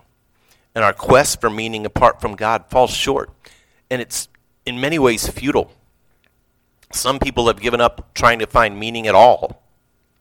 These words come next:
But we're faced with this con-, quandary, the same quandary that Albert Camus shed light on several years ago. It's that this realization that life is absurd cannot be the end,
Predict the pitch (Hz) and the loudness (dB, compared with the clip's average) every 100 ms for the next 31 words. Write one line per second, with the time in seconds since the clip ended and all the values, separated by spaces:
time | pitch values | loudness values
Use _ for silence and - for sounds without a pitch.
0 | _ _ _ _ _ - _ _ _ - | _ _ _ _ _ -20 _ _ _ -8
1 | 123 120 127 165 175 - 139 131 135 - | -4 -4 -4 -4 -4 -2 -2 0 -2 -4
2 | - 135 - _ - 131 123 123 98 90 | -2 0 0 _ -2 2 2 0 -4 -6
3 | - 143 143 - 120 123 117 101 95 - | -8 -8 -8 0 2 2 -4 -6 -8 -6
4 | 110 110 - 120 104 113 113 98 - _ | -4 -4 -8 -8 -6 -4 -4 -8 -12 _
5 | _ _ _ - - 120 107 104 107 104 | _ _ _ -6 -2 -2 0 0 0 0
6 | 95 90 - 120 107 107 101 98 95 80 | -2 -6 -6 -6 -4 -6 -6 -8 -8 -10
7 | 69 - _ _ _ _ _ _ - - | -10 -14 _ _ _ _ _ _ -12 -6
8 | 117 104 _ _ _ - 120 - 107 139 | -4 -4 _ _ _ -12 -10 -10 -6 -4
9 | 151 139 120 113 - 98 98 - 98 110 | -2 -4 -4 -6 -6 -10 -12 -12 -8 -8
10 | 139 139 - - 107 104 85 - - 131 | -8 -12 -20 -14 -10 -10 -8 -8 -6 -4
11 | 110 87 - _ _ _ - 107 104 120 | -4 -6 -12 _ _ _ -18 -12 -6 -4
12 | 135 - 110 107 110 123 113 76 - | -4 -8 -16 -12 -8 -6 -8 -12 -20